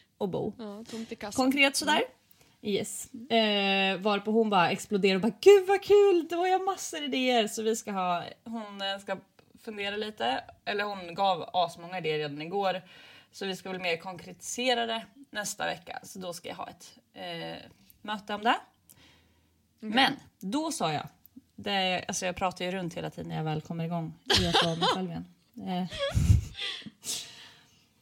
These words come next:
Speaker 1: Men då sa jag det i alla fall. Det känns som att jag står på ett ben och sträcker ut liksom höger och vänster hand och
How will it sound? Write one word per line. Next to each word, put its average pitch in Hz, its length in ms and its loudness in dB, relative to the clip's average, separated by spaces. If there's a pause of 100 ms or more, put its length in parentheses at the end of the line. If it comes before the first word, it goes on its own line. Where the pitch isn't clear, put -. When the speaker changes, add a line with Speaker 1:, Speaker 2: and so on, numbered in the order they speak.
(480)
Speaker 1:
Men 254 220 2
då 302 140 2
sa 302 280 8
jag 254 100 10
det 220 40 10
i 190 40 8
alla 180 140 6
fall. 165 180 2
Det 208 80 0
känns 233 200 4
som 220 80 -2
att 226 80 0
jag 233 100 0
står 277 300 4
på 254 120 -6
ett - 300 -4
ben 180 260 0
och - 100 -6
sträcker 220 380 -4
ut 220 220 0
liksom 202 260 -8
höger 226 440 2
och 226 80 2
vänster 196 300 -2
hand 185 260 2
och - 380 0